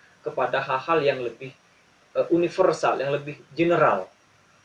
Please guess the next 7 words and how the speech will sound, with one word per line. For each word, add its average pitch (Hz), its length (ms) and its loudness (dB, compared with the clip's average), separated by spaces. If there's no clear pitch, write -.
di 131 160 -12
mana 151 320 0
segala 131 320 2
sesuatu 143 400 -6
dapat 135 320 -2
ditemukan 143 480 -6
kesamaan, 123 560 -8